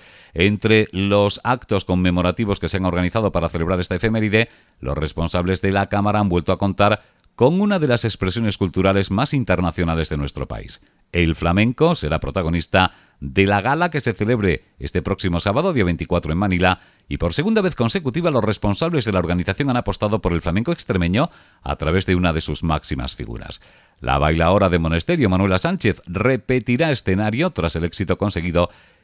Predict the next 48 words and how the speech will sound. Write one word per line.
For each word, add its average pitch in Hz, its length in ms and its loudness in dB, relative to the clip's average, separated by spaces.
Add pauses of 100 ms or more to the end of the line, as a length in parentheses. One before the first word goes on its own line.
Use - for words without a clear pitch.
el 67 140 -4
año 92 220 2
pasado 139 380 -2
cuando, 95 380 2 (100)
invitada 82 800 0
por 64 180 -4
la 69 120 -4
Cámara 104 360 0
y - 20 0
la 73 100 -2
Embajada 76 320 -2
Española, 92 420 0
participó 95 520 0
en 92 60 2
un 92 100 2
evento 87 300 0
internacional 92 720 -2 (340)
con 71 220 -2
el 82 160 0
que 87 140 -2
mostrar 117 480 -4
la 156 160 0
cultura 156 480 0
y - 20 0
la 117 140 0
gastronomía 90 720 0
de 95 80 2
Extremadura 92 720 0 (300)
con 64 180 -8
el 64 80 -6
objetivo 87 300 -2
de 85 80 2
estimular 85 360 0
el 82 140 -2
turismo 87 380 -2
internacional. 67 720 -4 (260)
En 107 120 0
aquella 202 260 2
ocasión, 165 420 0
la 90 100 2
gala 110 260 2
cautivó 90 640 2
la 82 260 0
atención 82 540 0
de 82 100 2
todos 110 400 0
los 82 160 -2
invitados 85 560 -2